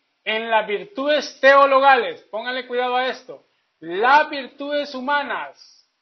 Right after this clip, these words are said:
¿verdad? Se arraigan en las virtudes teologales, que adaptan las facultades del hombre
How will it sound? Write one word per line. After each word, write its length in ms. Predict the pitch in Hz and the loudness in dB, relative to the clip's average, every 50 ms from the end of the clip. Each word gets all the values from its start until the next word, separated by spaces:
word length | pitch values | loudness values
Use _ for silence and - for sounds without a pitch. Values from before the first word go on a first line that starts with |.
| _ | _
¿verdad? 400 | - 156 165 208 240 285 - - _ _ _ _ _ _ | -18 -8 -4 -4 -4 -4 -6 -12 _ _ _ _ _ _
Se 380 | _ - - - - 226 247 262 | _ -20 -20 -8 -2 -2 0 2
arraigan 880 | 269 262 254 233 233 254 262 262 262 254 233 190 190 175 160 151 151 _ _ _ _ | 2 2 0 0 0 0 0 0 0 -2 -6 -8 -8 -8 -8 -8 -14 _ _ _ _
en 380 | 202 208 220 233 233 226 226 | -8 -8 -6 -8 -8 -8 0
las 240 | 220 226 226 226 214 | 2 2 2 2 0
virtudes 840 | 233 226 208 196 _ - 247 269 285 294 302 320 330 320 - - _ _ _ _ _ _ _ _ _ _ _ _ _ | -6 -12 -12 -14 _ -12 -10 -6 -2 -2 -2 -2 -2 -6 -12 -20 _ _ _ _ _ _ _ _ _ _ _ _ _
teologales, 1160 | - 269 277 277 269 277 269 269 269 269 262 269 262 254 220 190 151 139 131 - _ _ _ _ _ _ _ _ _ _ _ _ | 2 2 2 2 2 0 -2 -2 -2 -2 0 0 0 0 0 -2 -8 -12 -16 -20 _ _ _ _ _ _ _ _ _ _ _ _
que 160 | - 214 226 | -6 -2 2
adaptan 680 | 220 214 208 208 240 269 302 302 - - 311 302 285 254 | 2 4 4 4 4 4 2 2 0 -2 -2 -2 -2 -2
las 260 | 247 247 240 247 - | -2 -2 -2 -4 -2
facultades 840 | - 226 220 226 - 208 196 185 170 _ - 269 302 311 311 302 247 | -2 0 0 0 -4 -10 -12 -12 -8 _ 0 2 2 2 0 -2 -2
del 200 | 262 247 247 285 | -4 -2 0 0
hombre 340 | 320 349 349 359 359 349 | -2 -2 -2 -4 -2 -2